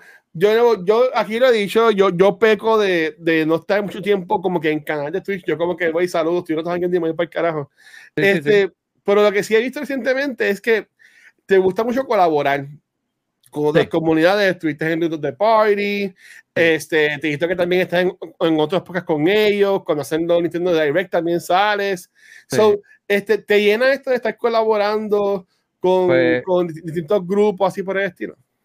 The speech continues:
Speaker 2: Pues fíjate, este, una, una de las ideas,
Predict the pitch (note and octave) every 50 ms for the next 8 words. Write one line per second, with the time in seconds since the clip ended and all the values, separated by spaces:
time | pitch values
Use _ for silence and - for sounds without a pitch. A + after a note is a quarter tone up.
0 | _ _ _ - D3+ C#3 C3 B2 - - C3 C#3+ E3 F3+ F3 D#3+ D3+ C#3+ C#3 C3
1 | B2+ - - B2 A#2 _ - B2 A#2 A2+ A2+ - - B2+ C#3 D3+ D#3 D#3+ D#3+ D#3+
2 | D3+ D3 C#3+ C#3 C3 B2+ A#2+ A2+ A2 A2+ _ _ _ _ _ _ _ _ _ _
3 | _ _ _ - C#3+ D3+ E3 F3+ F3+ F3+ F#3 F3 D#3 D3+ D#3+ D#3+ D#3 C#3 B2+ B2